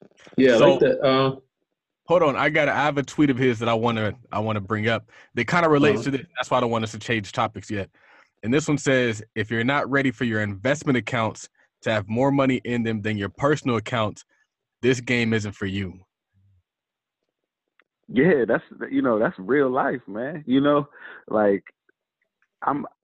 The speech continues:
Speaker 3: like I said, I work seven days a week, you know what I'm saying? And, uh, it's moments where, depending on how my income is coming in, and I,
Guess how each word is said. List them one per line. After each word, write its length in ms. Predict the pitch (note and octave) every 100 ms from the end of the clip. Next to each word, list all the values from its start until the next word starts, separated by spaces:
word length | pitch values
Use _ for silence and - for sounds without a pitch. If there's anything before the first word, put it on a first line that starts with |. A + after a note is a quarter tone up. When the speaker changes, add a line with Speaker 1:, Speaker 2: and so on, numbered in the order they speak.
| _
Speaker 3:
like 160 | G#2+ G#2+
I 80 | A2 -
said, 320 | C3 G2 -
I 120 | - A#3+
work 320 | D3+ A2 - -
seven 280 | A#2+ A#2
days 220 | G#2 G#2 F2
a 60 |
week, 340 | E2 B2+ A2+ - _
you 160 | G#2
know 100 | G2+ G2+
what 80 |
I'm 120 | G2 F#2+ -
saying? 280 | F#2+ F#2+ F#2
And, 140 | F2
uh, 240 | F2 D#2+ - _ _ _ _ _ -
it's 140 | A#2
moments 460 | A2 A2+ A2+ G#2+ G2
where, 500 | G#2 G2+ G2 F#2 - -
depending 400 | F#2+ B2+ A#2+ A2+
on 200 | G#2+ G2+
how 420 | G#2+ G#2+ G#2 - _ _ _ _ _
my 220 | F#2+ G2
income 380 | A2 - A2 G#2
is 80 | G2+
coming 320 | A2+ G#2+ G#2+
in, 200 | G#2+ G#2
and 120 | G2
I, 160 | F#2+